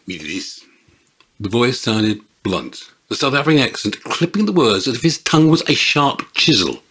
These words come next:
To underscore his point, he flicked the sjambok at the hard ground and the flail sliced into the dirt, whipping up a cloud of dust that hung threateningly in the evening air before dispersing on the gentle breeze. Colin Joubert watched thus further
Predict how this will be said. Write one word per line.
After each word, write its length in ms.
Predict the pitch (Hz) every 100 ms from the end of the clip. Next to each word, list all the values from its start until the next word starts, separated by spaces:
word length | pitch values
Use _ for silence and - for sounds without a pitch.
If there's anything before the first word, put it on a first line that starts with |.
| _ _ _
To 140 | -
underscore 560 | 110 123 151 - 143 110
his 140 | 95
point, 560 | - - 135 65 - - _ _
he 80 | -
flicked 360 | - _ - -
the 60 |
sjambok 540 | 123 - 147 147 87 -
at 120 | -
the 80 | 104
hard 320 | 127 151 120
ground 240 | 104 107 - -
and 120 | -
the 40 | 98
flail 380 | - 170 151 139
sliced 720 | - - 151 175 - - -
into 200 | 113 101
the 100 | 95
dirt, 300 | 110 92 - -
whipping 500 | 135 185 226 208 170
up 200 | 156 -
a 40 |
cloud 480 | - - 135 131 117
of 120 | -
dust 240 | 117 - -
that 120 | -
hung 220 | 143 123
threateningly 760 | - - 110 143 98 92 101
in 80 | 95
the 60 | 98
evening 320 | 107 95 101
air 220 | 82 82 - -
before 280 | - 156 147
dispersing 720 | - - 151 131 - 80 73 - -
on 80 | 85
the 80 |
gentle 580 | 85 85 98 101 104 98 - _ _ -
breeze. 560 | 78 73 69 - - _ _ _ _ _ _ _
Colin 380 | - 110 139 147
Joubert 560 | 113 98 95 85 87 78
watched 300 | 113 - -
thus 200 | 113 -
further 340 | 117 95 95